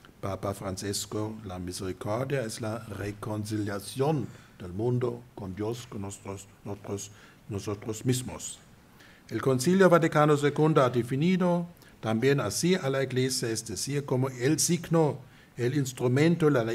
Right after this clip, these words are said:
íntima unión, comunión con Dios y de la unidad de todo el género humano.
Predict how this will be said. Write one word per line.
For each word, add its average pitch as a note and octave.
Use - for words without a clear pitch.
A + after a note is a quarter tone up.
íntima F3+
unión, C#3
comunión C3+
con C3
Dios C3+
y C#3
de A#2+
la A2+
unidad C3
de G#2+
todo D3+
el A2+
género C3
humano. E2